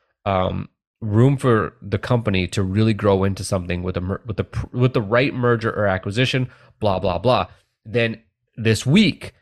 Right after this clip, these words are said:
they came out and said it. "We're looking at boxing, acquiring companies," or they didn't say companies. They say, "There are championships in boxings that we believe that we could consolidate." And,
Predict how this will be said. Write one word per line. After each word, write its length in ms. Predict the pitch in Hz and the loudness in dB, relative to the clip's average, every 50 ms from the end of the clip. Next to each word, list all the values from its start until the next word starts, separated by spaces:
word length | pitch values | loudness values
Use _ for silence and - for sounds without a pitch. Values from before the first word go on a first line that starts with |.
| _ _ _ _ _ _ _ _ _ _ - | _ _ _ _ _ _ _ _ _ _ 0
they 120 | 120 120 | 0 0
came 260 | - - 147 160 170 | 0 0 0 2 4
out 240 | 185 196 180 135 - - | 6 6 4 4 2 -2
and 180 | 127 127 123 117 | 0 0 0 0
said 300 | - - - 262 - 262 | -2 0 2 2 2 2
it. 160 | - - - _ _ _ _ _ _ _ _ _ _ _ _ _ _ _ _ _ _ | -2 -8 -14 _ _ _ _ _ _ _ _ _ _ _ _ _ _ _ _ _ _
"We're 160 | 113 120 127 | 0 2 4
looking 640 | 127 127 139 135 139 147 143 139 143 143 139 - - _ _ _ | 4 4 4 2 2 2 0 2 2 0 -2 -6 -10 _ _ _
at 460 | - 110 107 104 - - 71 76 98 98 | -2 -2 -2 -2 -4 -6 -10 -6 -2 0
boxing, 540 | 110 110 110 107 - - - - - - - _ _ _ _ _ _ _ _ _ _ _ _ _ _ - | 2 2 0 -2 -4 -6 -6 -8 -8 -10 -16 _ _ _ _ _ _ _ _ _ _ _ _ _ _ -6
acquiring 1040 | 98 - - - - 117 113 113 120 120 123 123 120 120 120 117 117 117 117 113 - - | -6 -6 -6 -8 -6 -2 0 2 4 4 4 4 4 4 2 0 0 -2 -4 -8 -10 -6
companies," 640 | - 110 107 98 92 90 87 87 87 90 - - - _ | -4 -2 -2 -2 -2 -4 -6 -6 -6 -6 -8 -12 -8 _
or 160 | 120 117 110 110 | -2 -2 -2 0
they 160 | 110 123 139 | 2 0 0
didn't 120 | 160 151 | 2 0
say 100 | 156 131 | -2 -2
companies. 420 | - - - 117 101 90 87 - - - - - - _ - | -2 -2 -4 -4 -4 -4 -6 -8 -10 -16 -20 -20 -20 _ -2
They 100 | 113 104 | 0 0
say, 180 | - 123 113 | 2 2 2
"There 140 | 104 117 113 | 4 4 4
are 60 | 110 | 4
championships 640 | 107 - 139 135 139 139 151 151 139 - 156 - - | 2 2 2 2 2 2 0 -2 0 0 -2 -2 -2
in 140 | 147 131 117 | -4 -4 0
boxings 500 | 98 107 101 101 - - 113 104 101 92 95 | 0 0 0 0 -2 -4 -4 -2 -2 -2 -2
that 180 | 101 78 92 95 | -2 -2 -2 -2
we 140 | 110 117 | -2 -2
believe 420 | 113 113 117 107 101 101 104 101 92 | 0 -2 -2 -2 -2 -2 -4 -2 -2
that 180 | 98 82 67 | -2 -2 -2
we 160 | 90 101 101 92 | -4 -6 -6 -6
could 320 | - - 107 98 90 - | -4 -4 -4 -4 -4 -4
consolidate." 680 | - 107 98 90 - 90 90 90 90 85 87 92 - - - _ _ _ _ _ _ _ _ _ _ _ - | -4 -4 -4 -2 0 0 0 0 0 -2 -2 -4 -4 -8 -14 _ _ _ _ _ _ _ _ _ _ _ -2
And, 580 | 104 101 98 95 95 95 92 92 90 92 87 | 0 0 2 2 2 2 2 0 -2 -4 -8